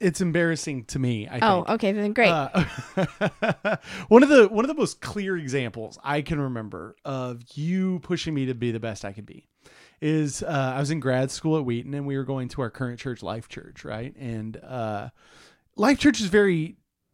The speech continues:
Speaker 1: open to sort of hearing from a lot of different voices. Like, all summer, we have different people preach, and so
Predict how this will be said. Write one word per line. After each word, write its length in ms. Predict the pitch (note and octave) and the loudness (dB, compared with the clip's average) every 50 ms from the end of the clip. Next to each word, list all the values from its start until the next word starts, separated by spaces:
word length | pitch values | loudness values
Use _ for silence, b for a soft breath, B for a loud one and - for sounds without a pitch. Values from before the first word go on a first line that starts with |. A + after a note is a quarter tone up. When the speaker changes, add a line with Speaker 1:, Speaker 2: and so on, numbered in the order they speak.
| _ _ _ _ _ - | _ _ _ _ _ 4
Speaker 1:
open 420 | E3 D#3+ D3 - D3 C3+ B2+ B2 | 6 6 6 6 2 0 0 0
to 240 | A#2+ - C#3+ C3 A#2+ | -2 -2 -4 -4 -4
sort 240 | G#2+ - - D3 B2 | -6 -8 -8 -8 -8
of 60 | A2 | -6
hearing 280 | F#2+ C3+ D#3 D3 C#3+ C#3+ | -6 -4 -2 -2 -2 -4
from 200 | C#3 - D3+ C#3+ | -6 -8 -8 -6
a 40 | C#3 | -6
lot 200 | C3+ C3 B2+ B2+ | -4 -4 -4 -6
of 100 | B2 A#2+ _ _ _ - | -6 -10 _ _ _ -2
different 320 | - D3+ - - C3+ B2+ | -2 -2 0 -2 -4 -4
voices. 420 | B2+ C#3 D3+ D#3 D3 - E3 D3+ C3+ | -2 -2 0 0 0 -2 -2 -2 -2
Like, 160 | C#3 C3+ C3+ | -2 -2 0
all 140 | D#3+ D#3+ D3+ | 0 0 0
summer, 280 | - - D3+ C3 C3+ | 0 -2 -2 -2 -2
we 120 | C#3+ C#3 C3+ | 0 -2 -2
have 100 | B2+ A#2 | -2 -4
different 300 | A2 A#2+ - - B2 - | -6 -10 -12 -12 -16 -14
people 240 | C#3 C3+ - B2+ A#2+ | -14 -14 -14 -14 -16
preach, 340 | - - A#2+ A#2+ C3+ - | -12 -10 -10 -10 -10 -8
and 100 | D3 C3+ | -10 -8
so 220 | - - C3+ A#2+ | -4 -2 -2 -2